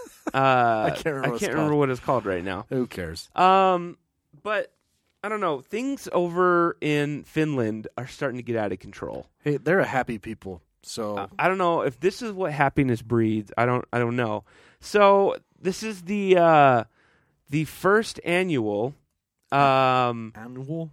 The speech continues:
Speaker 1: the first annual heavy metal knitting championship.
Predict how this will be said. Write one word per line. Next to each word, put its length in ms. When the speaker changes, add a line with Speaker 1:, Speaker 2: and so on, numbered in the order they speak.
Speaker 1:
the 80
first 320
annual 720
heavy 380
metal 600
knitting 840
championship. 920